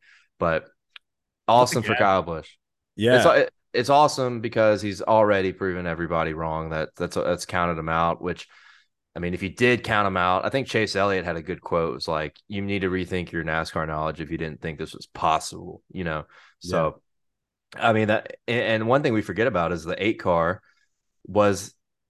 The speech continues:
Speaker 1: the fastest here last year with Randall Burnett as a crew chief. Randall Burnett back again, just with a new driver. And that once again, other than Ross Chastain, they were the class of the field. So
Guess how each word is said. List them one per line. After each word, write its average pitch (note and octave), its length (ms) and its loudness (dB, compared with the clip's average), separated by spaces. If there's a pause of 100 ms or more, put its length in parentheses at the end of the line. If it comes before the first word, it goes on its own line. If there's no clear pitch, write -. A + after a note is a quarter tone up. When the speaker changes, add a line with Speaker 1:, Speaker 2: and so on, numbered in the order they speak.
(180)
Speaker 1:
the G2+ 100 -2
fastest F#2+ 460 0
here F#2+ 140 -4
last E2 380 -2
year E2 320 -8
with F#2+ 240 0
Randall G2 320 0
Burnett F#2+ 420 0
as F2+ 180 -2
a G2+ 60 -8
crew F2+ 220 -4
chief. E2+ 320 -6
Randall F#2+ 300 0
Burnett F#2+ 420 -2
back E2+ 320 0
again, G#2 520 -4 (480)
just - 360 0
with G2 160 -4
a F#2+ 40 -2
new F#2+ 160 -2
driver. F2+ 600 0 (400)
And F#2 200 -2
that F2+ 100 2
once F#2+ 240 -2
again, F2+ 480 -4 (500)
other A2+ 180 4
than A2 160 2
Ross G#2+ 320 4
Chastain, G2+ 640 -2
they F2+ 120 0
were F2+ 120 -4
the E2+ 80 -8
class E2 340 0
of - 60 -20
the - 60 -20
field. E2 360 -6
So D#2 280 -6